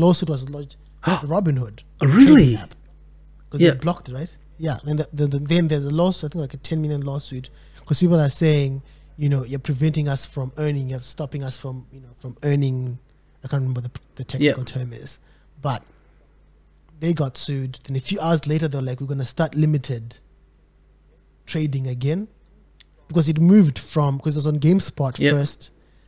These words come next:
Speaker 1: and then it moved to A M C, which is, A M C is like, um,
Speaker 2: Like
Speaker 1: uh,
Speaker 2: movie
Speaker 1: Hoyts
Speaker 2: theaters.
Speaker 1: or
Speaker 2: Yeah,
Speaker 1: the
Speaker 2: so people started
Speaker 1: cinemas,
Speaker 2: buying, started, people
Speaker 1: movie
Speaker 2: started buying
Speaker 1: theaters,
Speaker 2: A M C
Speaker 1: right?
Speaker 2: 'cause they, that, there was a short position on that as well. <laughs>
Speaker 1: Yeah.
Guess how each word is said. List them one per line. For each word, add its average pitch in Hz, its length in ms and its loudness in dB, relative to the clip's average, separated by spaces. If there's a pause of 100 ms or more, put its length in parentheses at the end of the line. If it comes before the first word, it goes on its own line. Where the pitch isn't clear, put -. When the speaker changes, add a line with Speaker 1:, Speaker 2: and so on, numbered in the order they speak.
(100)
Speaker 1:
and 143 80 -2
then 156 120 6
it 131 120 2
moved 160 520 4
to - 220 -10
A 156 160 -2
M 151 100 -2
C, 220 360 -8
which 147 180 -14
is, - 100 -20
A 156 40 -4
M 160 120 0
C 160 140 -6
is 131 120 -6
like, 127 260 -12
um, 120 400 -12 (580)
Speaker 2:
Like 147 280 4
Speaker 1:
uh, 147 40 6
Speaker 2:
movie 156 220 10
Speaker 1:
Hoyts 143 60 4
Speaker 2:
theaters. 143 640 6
Speaker 1:
or 175 80 -4
Speaker 2:
Yeah, 156 220 8
Speaker 1:
the - 60 -10
Speaker 2:
so - 100 0
people 180 200 8
started 170 200 10
Speaker 1:
cinemas, 156 320 10
Speaker 2:
buying, 143 80 -6
started, 180 360 4
people 190 160 8
Speaker 1:
movie 165 60 6
Speaker 2:
started 165 240 8
buying 151 180 8
Speaker 1:
theaters, 165 120 6
Speaker 2:
A - 20 8
M 151 100 6
C 147 140 -2
Speaker 1:
right? 139 60 2
Speaker 2:
'cause 139 160 6
they, 156 400 4
that, 165 200 4
there 165 100 8
was 151 140 6
a 143 60 6
short 170 240 2
position 143 360 0
on 135 100 4
that 139 140 4
as 131 100 0
well. 170 260 -2 (1300)
<laughs> - 80 8 (400)
Speaker 1:
Yeah. - 480 6